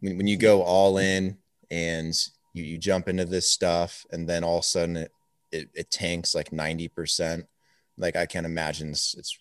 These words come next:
it's really difficult, but glad you guys made it through that. And it sounds like you do quite a lot of work in California. So is that where you guys are based?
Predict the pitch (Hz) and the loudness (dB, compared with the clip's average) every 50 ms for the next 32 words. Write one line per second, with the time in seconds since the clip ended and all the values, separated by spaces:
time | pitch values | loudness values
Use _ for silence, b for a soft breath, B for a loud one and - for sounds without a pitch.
0 | _ _ - - 85 85 82 76 76 73 - 76 - - - - 71 65 64 - | _ _ -18 -12 -8 -6 -6 -6 -6 -6 -6 -8 -8 -10 -10 -8 -8 -8 -8 -10
1 | b b b b b b b b b b b - 69 87 85 82 76 - - _ | b b b b b b b b b b b -6 -2 0 2 0 0 -2 -6 _
2 | _ _ _ _ _ _ _ _ - 113 104 101 95 101 104 98 87 95 95 87 | _ _ _ _ _ _ _ _ 2 2 2 4 4 4 4 4 4 2 0 -2
3 | - - - - 107 117 107 90 80 80 87 - - - _ - 98 98 98 - | -2 -4 -4 0 0 2 4 4 4 4 2 2 -2 -6 _ -4 -2 0 0 2
4 | - - 120 123 123 117 120 110 104 104 95 98 104 104 101 98 95 92 - - | 4 4 4 6 6 6 6 6 6 2 0 2 4 4 4 4 2 0 -4 -8
5 | _ _ _ _ _ _ _ - - - 104 101 104 110 113 107 104 104 98 95 | _ _ _ _ _ _ _ -16 -10 -2 2 4 6 6 6 6 6 6 6 6
6 | 90 87 85 82 - - - _ _ - 85 87 90 90 90 85 - - 90 87 | 6 4 4 2 -4 -10 -20 _ _ -8 -2 0 2 2 2 2 -2 -4 -6 -4
7 | 82 82 82 82 - 101 87 85 82 80 - - 104 101 101 98 92 87 82 78 | -4 -4 -6 -4 0 2 2 2 2 0 -2 -2 0 0 2 2 2 0 0 -2
8 | 80 - - - 90 82 80 82 80 73 - _ - 92 101 95 92 - 92 95 | -2 0 0 2 2 2 2 2 0 -4 -6 _ -4 2 4 4 4 4 2 0
9 | 92 90 87 90 87 85 90 82 76 92 - - - - - - - | 0 2 2 2 2 2 0 0 0 0 0 0 -2 -6 -6 -8 -12